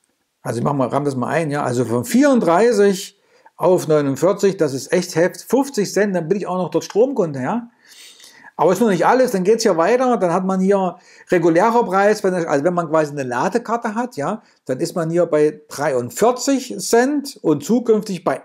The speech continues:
achtundfünfzig Cent, bei fast sechzig Cent. Wir wissen ja so, ich glaube, so ab fünfzig Cent ist die Grenze überschritten, wo es ein, ein Verbrenner wieder günstiger ist. Ja, wir lassen meist die ganzen anderen Geschichten weg.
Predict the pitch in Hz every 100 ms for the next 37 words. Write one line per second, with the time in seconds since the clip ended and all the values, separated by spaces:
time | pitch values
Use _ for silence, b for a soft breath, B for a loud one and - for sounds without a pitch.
0 | - 208 226 - 202 165 220 233 220 170
1 | 160 139 139 131 - 269 247 - 214 226
2 | 208 165 180 208 151 - B B B B
3 | B B B B _ 156 156 156 202 226
4 | 196 160 156 151 156 160 156 - 202 -
5 | 247 247 214 - 175 220 190 185 185 -
6 | 180 196 165 165 - 226 233 220 190 170
7 | 160 180 185 - 185 170 160 156 156 143
8 | 143 160 151 135 151 156 165 135 117 -
9 | _ _ 165 170 180 185 151 180 180 170
10 | 170 135 147 185 185 156 185 165 185 170
11 | 147 156 -